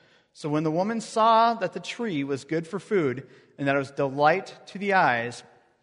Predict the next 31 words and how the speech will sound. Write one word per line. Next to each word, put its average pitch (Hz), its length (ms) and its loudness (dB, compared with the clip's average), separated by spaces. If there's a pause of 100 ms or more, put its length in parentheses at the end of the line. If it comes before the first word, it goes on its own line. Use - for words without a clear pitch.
(400)
and 147 140 -2
that 143 120 2
the 147 60 -6
tree 175 320 -4
was 185 180 -4
to 170 60 -18
be 156 100 -6
desired 156 520 2
to - 80 -14
make 151 280 -4
one 185 220 -4
wise, 123 540 -2 (220)
she - 140 -18
took 185 220 -4
of 233 100 -6
the 220 80 0
fruit 165 320 -6
and 143 160 -6
ate. 156 400 -8 (240)
And 135 80 -14
she - 160 -10
also 170 360 -2
gave 180 220 -2
some 180 200 -10
to 180 100 -2
her 190 120 -2
husband 143 400 -6
who 135 120 -10
was 143 200 -8
with 160 220 -4
her, 107 220 -6